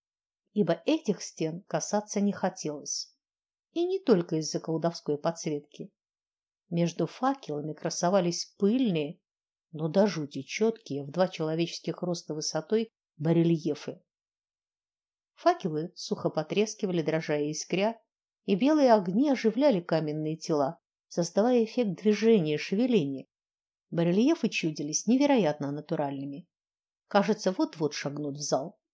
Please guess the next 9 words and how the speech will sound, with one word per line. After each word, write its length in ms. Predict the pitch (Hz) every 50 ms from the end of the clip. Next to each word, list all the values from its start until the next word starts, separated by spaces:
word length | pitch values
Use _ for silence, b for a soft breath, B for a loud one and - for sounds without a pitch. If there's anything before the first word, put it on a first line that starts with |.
| _ _ _ _ _ _ _ _
И 80 | - 160
остановиться 760 | 151 165 - - - 160 156 156 156 160 190 202 208 - 165
возле 280 | 160 160 151 160 160
ближайшей 500 | 156 156 160 160 - 175 180 165 - -
фигуры, 680 | 151 - - 156 139 147 - 170 196 254 247 170 - - _ _ _ _ _
замершей 560 | - 175 185 196 180 160 160 - - - 160
между 280 | 160 160 165 170 165 180
двух 280 | 175 175 160 165 - -
факелов, 520 | - - 143 - - 156 147 143 - _